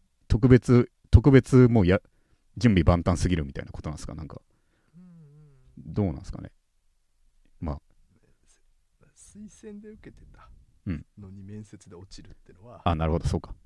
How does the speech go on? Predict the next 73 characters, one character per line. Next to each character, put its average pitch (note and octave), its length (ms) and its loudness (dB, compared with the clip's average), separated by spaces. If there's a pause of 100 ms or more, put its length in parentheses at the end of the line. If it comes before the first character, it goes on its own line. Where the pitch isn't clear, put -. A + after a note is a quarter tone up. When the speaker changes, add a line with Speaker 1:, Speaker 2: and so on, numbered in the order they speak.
Speaker 2:
う G2+ 40 -20
ん。 F2 280 -20
Speaker 1:
あ、 F2 100 -6
な E2+ 80 -2
る D#2 60 -4
ほ D#2+ 40 -4
ど、 - 60 -8
そ - 80 0
う - 20 4
い - 40 4
う - 20 -2
こ F#2 80 -2
と F2 100 -4
か。 - 240 -12
Speaker 2:
は - 80 -20
い。 - 20 -20
Speaker 1:
い - 560 -14
や、 E2+ 60 -2
ち - 80 -2
ゃ A2+ 60 4
ん A#2+ 60 0
と C3+ 80 0
し - 60 -2
た C3 80 2
や C3 120 6
つ C#3 100 -2
で G#2 80 2
す - 120 -2
よ D3 60 4
っ - 40 -2
て - 140 -2
学 - 160 -2
校 G2+ 120 -4
が F#2 80 4
言 - 40 0
っ - 60 -20
て A#2 80 0
く A2+ 80 2
れ A2+ 60 0
て B2 100 2
ん G2 100 -2
の E2+ 100 -4
に、 G2+ 300 0
Speaker 2:
そ - 160 -20
う - 80 -20
そ - 0 -
う - 20 -20
そ - 100 -20
う - 60 -20
そ - 60 -20 (100)
う。 F#2+ 40 -8
Speaker 1:
面 F#2 120 0
接 F2 180 -4
で F#2 60 2
落 F2 140 0
ち - 40 -12
た E2+ 100 -6
と。 - 80 -20 (220)
Speaker 2:
そ - 160 -20
う。 - 20 -20 (240)
Speaker 1:
じ G2+ 120 -2
ゃ F#2+ 40 4
あ - 20 4
も E2 120 -4
う - 20 -6
本 A#2+ 160 -2
当 C3 140 0
に C3 180 2
あ B2 120 0
れ B2 60 4
だ B2+ 60 2
よ F2 60 2
ね。 D2 180 -8